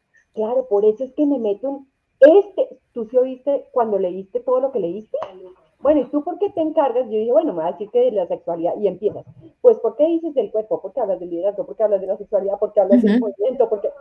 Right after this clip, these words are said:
Speaker 1: Claro, eh, es que, es que, mm, esto parece ser muy grande y parece ser un todo gigantesco y parecen ser muchas cosas, y
Speaker 2: Ujú.
Speaker 1: sí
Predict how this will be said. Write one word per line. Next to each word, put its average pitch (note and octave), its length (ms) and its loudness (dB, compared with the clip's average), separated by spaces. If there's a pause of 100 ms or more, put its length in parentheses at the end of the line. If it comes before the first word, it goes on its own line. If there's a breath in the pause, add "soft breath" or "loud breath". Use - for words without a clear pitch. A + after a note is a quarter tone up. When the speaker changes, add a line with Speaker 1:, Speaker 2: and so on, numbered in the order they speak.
(420)
Speaker 1:
Claro, F3+ 320 0 (640)
eh, A4+ 180 4 (540)
es A#3+ 220 4
que, B3+ 280 8
es A#3 160 -4
que, C4+ 360 2 (400)
mm, F#3 480 -8 (880)
esto B3 440 4
parece B3 400 0
ser C#4 200 6
muy C4+ 280 4
grande D#4+ 540 2
y A3+ 100 -14
parece G3+ 380 -2
ser B3+ 180 0
un C4 200 -6
todo C#4 260 4
gigantesco G3+ 840 -4 (200)
y A#3+ 100 -14
parecen G#3 420 0
ser B3+ 140 0
muchas D4 520 4
cosas, D4+ 320 -2 (500)
y A#3 100 2
Speaker 2:
Ujú. G#3 120 0
Speaker 1:
sí - 180 0